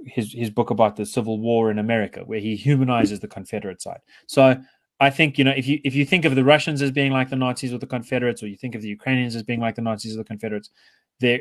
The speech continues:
is this question that Nicholas and I keep clashing up on, which is, you know,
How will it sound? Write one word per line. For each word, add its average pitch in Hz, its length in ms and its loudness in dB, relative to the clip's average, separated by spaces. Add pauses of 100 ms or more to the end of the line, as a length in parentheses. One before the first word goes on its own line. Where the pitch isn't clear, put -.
(160)
is 139 260 6
this 120 180 0
question 139 400 0
that 113 160 -4
Nicholas 117 360 -4
and 117 80 -2
I 110 100 -2
keep 104 240 -8
clashing 117 340 -2
up 143 160 -2
on, 110 140 -2
which 104 200 -6
is, 107 180 -8 (420)
you 117 100 -4
know, 107 300 0